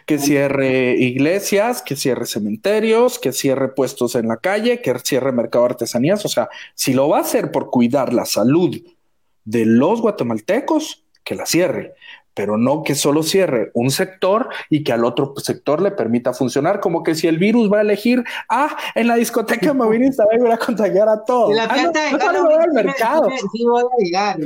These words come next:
Speaker 2: Ay, no, en esa otra no, sí, tenés razón. Y mira, ahorita que hablaste sobre, con, sobre la influencia en cuestión de celebraciones, una celebración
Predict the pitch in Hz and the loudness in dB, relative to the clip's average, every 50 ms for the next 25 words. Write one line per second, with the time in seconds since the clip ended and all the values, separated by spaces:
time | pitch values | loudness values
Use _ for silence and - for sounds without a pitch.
0 | 151 - 180 196 208 202 202 202 190 190 196 196 226 220 220 214 220 214 208 208 | -4 -2 0 0 2 2 2 2 2 0 0 0 0 0 0 0 0 0 2 2
1 | 185 151 - - 143 156 156 131 - - 135 143 151 151 165 180 165 160 175 165 | 2 0 0 2 2 2 2 2 0 -2 0 0 2 2 0 -2 -2 0 0 0
2 | 156 156 185 180 180 190 202 208 226 226 285 262 233 202 196 202 202 262 262 247 | 0 2 2 2 2 2 2 0 0 0 0 0 0 0 0 0 0 -2 -2 0
3 | 233 208 196 180 175 160 160 - - 185 170 165 156 175 165 165 165 160 156 156 | 0 0 0 2 0 0 -2 -2 -4 -2 -2 0 0 0 0 2 2 2 2 0
4 | 165 175 180 175 220 226 220 196 160 170 165 175 190 190 208 202 196 185 - - | 0 -2 0 0 0 -2 -2 -2 0 0 0 0 2 0 0 0 0 0 -2 -2
5 | - 156 156 156 180 208 220 - _ _ - - - _ _ _ _ _ _ _ | -2 0 0 0 0 -2 -4 -6 _ _ -20 -20 -20 _ _ _ _ _ _ _
6 | _ _ - 240 269 302 294 285 269 226 202 180 170 165 185 185 180 185 185 180 | _ _ -2 0 0 0 0 0 0 0 0 0 -2 -2 -2 0 0 0 -2 -4